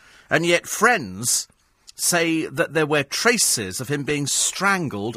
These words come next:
around the neck. This is what they've said today. Uh, Nikolai Glushkov said the tycoon's former wife noticed suspicious marks on his neck minutes after he was found dead. Now, this is the strange thing, because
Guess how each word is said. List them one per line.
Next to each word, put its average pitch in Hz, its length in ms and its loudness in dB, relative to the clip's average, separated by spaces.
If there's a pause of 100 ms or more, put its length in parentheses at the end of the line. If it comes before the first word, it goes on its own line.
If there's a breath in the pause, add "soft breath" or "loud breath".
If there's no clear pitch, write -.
around 131 560 0
the 131 100 -2
neck. 143 380 0 (300 loud breath)
This 151 120 -6
is 190 80 -2
what 165 120 -2
they've 127 120 0
said - 220 -2
today. 104 640 0 (120)
Uh, 117 600 0
Nikolai 139 960 2
Glushkov 120 880 -4 (340 loud breath)
said 143 140 -2
the 131 80 -6
tycoon's 196 640 0
former 202 240 0
wife 104 320 -2
noticed 131 300 -2
suspicious - 480 0
marks 151 320 0
on 107 80 -4
his 101 120 -6
neck - 280 -4 (260 loud breath)
minutes 180 380 2
after 113 260 -2
he 131 40 -6
was 127 120 -6
found 127 360 0
dead. 107 420 0 (1300)
Now, 139 100 0
this 190 160 0
is 175 80 -4
the 160 80 -6
strange 139 380 -2
thing, 110 240 -2
because 120 360 -6